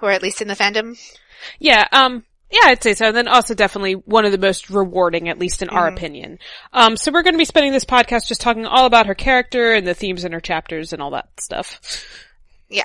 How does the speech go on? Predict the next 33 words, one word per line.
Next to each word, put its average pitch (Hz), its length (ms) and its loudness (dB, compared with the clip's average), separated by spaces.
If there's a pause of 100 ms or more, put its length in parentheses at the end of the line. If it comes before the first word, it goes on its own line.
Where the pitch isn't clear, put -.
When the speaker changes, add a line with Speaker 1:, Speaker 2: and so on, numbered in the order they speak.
Speaker 1:
okay, - 200 0
so 196 120 -8
we're 196 100 -2
gonna 208 140 -2
start 208 240 2
off 220 160 0
with 208 100 -6
a 196 120 2
very 208 320 6
high-level 208 420 2
summary 220 540 -2 (120)
of 208 200 2
her - 160 2
Speaker 2:
<laughs> 202 120 2
Speaker 1:
life. 226 200 0
We're 254 140 0
so 254 280 4
good 254 140 4
at 226 120 4
summaries. 214 480 0 (480)
Speaker 2:
We 311 100 6
promise 247 320 2
this 247 140 -2
one 240 120 4
is 202 100 0
high 190 180 4
level. 151 360 -6 (100)
Speaker 1:
Yes, 185 240 -2 (680)
'cause 233 300 -8
I, 208 280 4 (460)
while 233 220 4
all 233 220 6
her, 208 340 2